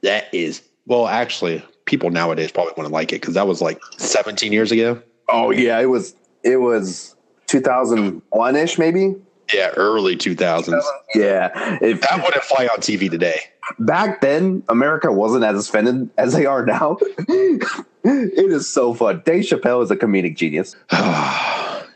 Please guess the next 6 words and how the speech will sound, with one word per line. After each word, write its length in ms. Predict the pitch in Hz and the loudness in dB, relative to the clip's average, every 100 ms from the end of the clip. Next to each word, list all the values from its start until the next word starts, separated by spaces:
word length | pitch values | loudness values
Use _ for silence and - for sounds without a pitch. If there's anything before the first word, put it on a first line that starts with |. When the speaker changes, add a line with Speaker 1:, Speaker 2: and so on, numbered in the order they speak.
| _ _ _ | _ _ _
Speaker 1:
He's 200 | 117 107 | -4 -2
hilarious. 920 | 92 80 82 80 82 82 82 - - _ - - _ - | 0 0 0 -2 -2 0 -2 -4 -8 _ -20 -20 _ -2
But, 300 | 208 - - _ | 0 0 -4 _
Brody, 240 | - 269 208 | 0 0 0
for 180 | - 101 | -2 -2
sports-wise, 880 | - 143 202 - 98 101 - - | 0 0 0 0 0 0 -2 -10